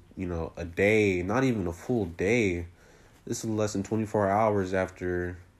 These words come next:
LeBron had passed Kobe on the all-time scoring list.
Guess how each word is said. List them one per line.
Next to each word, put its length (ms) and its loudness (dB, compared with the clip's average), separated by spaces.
LeBron 600 -2
had 240 -4
passed 320 0
Kobe 360 0
on 120 -2
the 60 -6
all-time 520 -4
scoring 420 -2
list. 360 -8